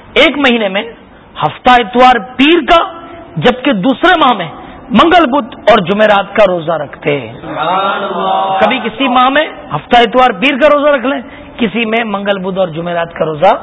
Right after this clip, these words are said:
Speaker 1: رکھ لیں۔ حضرت سیدنا عثمان بن ابو عاص رضی اللہ تعالیٰ عنہ فرماتے ہیں، میں نے سرکار دو عالم نور مجسم شاہ بنی آدم رسول محتشم صلی اللہ تعالی علیہ وآلہ وسلم کو فرماتے سنا،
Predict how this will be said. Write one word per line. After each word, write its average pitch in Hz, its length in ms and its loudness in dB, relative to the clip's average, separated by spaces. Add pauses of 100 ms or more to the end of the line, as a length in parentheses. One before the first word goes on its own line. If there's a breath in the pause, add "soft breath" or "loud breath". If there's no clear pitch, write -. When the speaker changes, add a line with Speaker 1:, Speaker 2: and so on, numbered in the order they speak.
(260)
Speaker 1:
رکھ 139 220 -6
لیں۔ 123 100 -10 (1120 loud breath)
حضرت 269 380 2
سیدنا 285 220 0 (180)
عثمان 262 400 0
بن 254 100 -4
ابو 226 180 -2
عاص 214 640 0
رضی 233 140 0
اللہ 220 100 -2
تعالیٰ 233 420 2
عنہ 220 180 -4
فرماتے 202 360 0
ہیں، 165 80 -8 (500 loud breath)
میں 202 80 4
نے 240 200 0
سرکار 247 240 0
دو 220 120 -6
عالم 226 300 0
نور 226 160 -4
مجسم 214 540 -4
شاہ 226 320 0
بنی 233 180 -6
آدم 208 240 -2 (420 loud breath)
رسول 226 360 2
محتشم 208 480 -2 (400)
صلی 277 120 4
اللہ 240 340 2
تعالی 214 580 0
علیہ 226 200 -4
وآلہ 202 300 -2
وسلم 254 440 0
کو 196 140 -4 (440 loud breath)
فرماتے 208 300 4 (100)
سنا، 156 160 -14